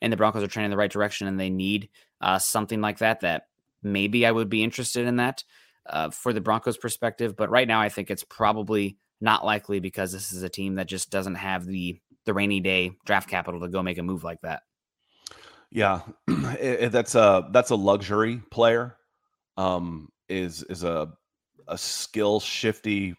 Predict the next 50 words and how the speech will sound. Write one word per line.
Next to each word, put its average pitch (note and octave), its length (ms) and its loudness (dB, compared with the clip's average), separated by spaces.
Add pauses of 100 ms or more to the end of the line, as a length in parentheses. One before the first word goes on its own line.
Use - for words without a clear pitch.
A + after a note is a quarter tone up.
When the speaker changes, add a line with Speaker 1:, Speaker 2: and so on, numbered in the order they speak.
Speaker 2:
running G#2 300 0
back F#2+ 220 4 (360)
I F#2+ 100 0
can F#2 180 -4
use G2+ 160 -2
in F#2+ 80 -6
the F2+ 40 -6
slot. G2 280 2
That's A2+ 160 0
a A#2+ 40 -4
luxury F2+ 480 2
right D#2 220 -2
now. C#2+ 320 -10 (380)
Speaker 1:
Hmm. F2 180 -8
Speaker 2:
Uh, F2 220 0
you G#2+ 120 -4
can't C3 200 2
afford G2 280 2
a E2 40 0
luxury. D#2 500 -8
You, G#2 240 -6
you've A2 220 -4
gotta G2+ 220 4
take F#2 220 -4
care G2 220 0
of F2+ 80 2
the, D#2+ 240 -4 (240)
the F#2+ 100 -6
nuts G2 280 -2
and E2+ 120 -8
bolts, - 540 -6 (560)
um, E2 540 -2 (1300)
for, G2+ 200 4 (120)
uh, F#2 40 2
uh, F2+ 240 -2
in G#2 120 -2
the G2 60 -2
trenches, D#2+ 560 -6
you E2+ 80 -8
know, E2+ 100 -2
on F2+ 80 2
the F2 80 -2
Speaker 1:
Hmm. E2+ 60 4
Speaker 2:
offensive E2 360 -2
line D#2 240 -4
first C#2 360 -6
before E2+ 260 -4
you D#2+ 80 -4
start E2 220 -2
wor-, E2+ 240 0